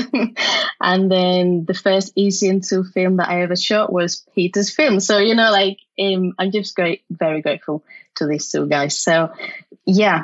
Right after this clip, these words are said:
So what the podcast will be about today is actually going to be about E C N two film. It makes sense because Peter sells it and Nelson and I shoots it, and we are very happy with it.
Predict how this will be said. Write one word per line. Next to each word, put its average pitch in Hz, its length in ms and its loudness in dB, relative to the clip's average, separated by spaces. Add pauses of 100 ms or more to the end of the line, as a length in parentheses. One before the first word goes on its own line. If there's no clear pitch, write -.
So 233 640 2
what 262 320 2
the 233 120 0
podcast 262 640 -2
will 226 240 0
be 196 200 2
about 180 320 -2
today 190 840 0 (280)
is 202 200 0
actually 202 380 -2
going 196 220 0
to 190 120 -4
be 180 160 2
about 180 300 0
E 233 180 4
C 214 200 2
N 220 120 2
two 233 220 0
film. 233 540 0
It 208 120 2
makes 190 280 2
sense 269 260 0
because - 640 -4 (180)
Peter 208 300 2
sells 247 360 2
it 247 260 2
and 196 400 2
Nelson 196 400 2
and 190 80 4
I 185 280 2
shoots - 380 0
it, 240 80 2
and 190 320 2 (160)
we 175 200 2
are 165 60 0
very 170 220 2
happy 185 220 0
with 185 180 2
it. 185 220 0